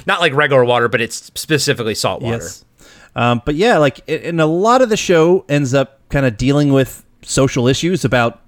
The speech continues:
Speaker 2: racism, bigotry, about them being incorporated into the human race, and then also, of course,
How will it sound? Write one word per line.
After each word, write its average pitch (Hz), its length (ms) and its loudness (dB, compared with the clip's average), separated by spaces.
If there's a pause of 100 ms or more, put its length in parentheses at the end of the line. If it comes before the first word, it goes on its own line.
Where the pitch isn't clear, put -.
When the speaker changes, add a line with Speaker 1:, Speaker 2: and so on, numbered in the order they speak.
(120)
Speaker 2:
racism, 123 600 0
bigotry, 135 460 0
about 117 380 -2
them 131 460 0 (600)
being 127 180 0
incorporated 131 720 0
into 120 520 -2
the 113 80 -2
human 120 240 0
race, 220 280 0
and 214 100 -4
then 226 220 0
also, 202 320 2
of 175 100 0
course, - 460 0